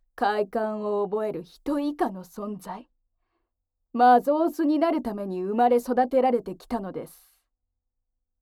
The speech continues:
もちろん、最上級のね。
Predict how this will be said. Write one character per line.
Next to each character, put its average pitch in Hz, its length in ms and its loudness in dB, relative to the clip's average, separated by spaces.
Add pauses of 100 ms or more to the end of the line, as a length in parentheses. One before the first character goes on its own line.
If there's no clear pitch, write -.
(180)
も 190 240 -10
ち - 260 -18
ろ 269 120 -14
ん、 - 60 -20 (800)
最 214 320 0
上 208 280 -4
級 156 240 -14
の 160 120 -14
ね。 185 320 -16